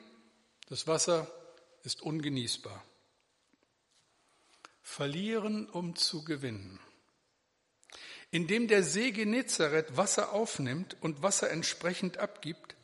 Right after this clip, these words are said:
bleibt es ein gesundes Binnenmeer, das für die Wasserversorgung Israels unentbehrlich ist. Das Tote Meer nimmt Wasser auf, in all den Jahrhunderten unendliche Mengen,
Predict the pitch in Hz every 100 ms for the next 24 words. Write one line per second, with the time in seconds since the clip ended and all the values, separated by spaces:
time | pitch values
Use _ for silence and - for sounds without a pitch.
0 | _ 143 135 151 226 - - - - 151
1 | 147 131 117 160 185 170 - 131 147 131
2 | 110 107 107 98 - - - _ _ _
3 | _ - 139 - - 147 131 120 185 247
4 | 208 190 165 165 165 165 156 - 160 -
5 | 151 139 131 - 175 180 160 135 113 104
6 | - 110 - - - - - - - -
7 | _ - 185 180 - 277 302 233 175 170
8 | 180 202 175 190 202 202 165 202 269 -
9 | - - - - _ _ 147 151 175 226
10 | 196 156 147 214 233 190 - 170 262 262
11 | 202 - 180 160 139 160 202 240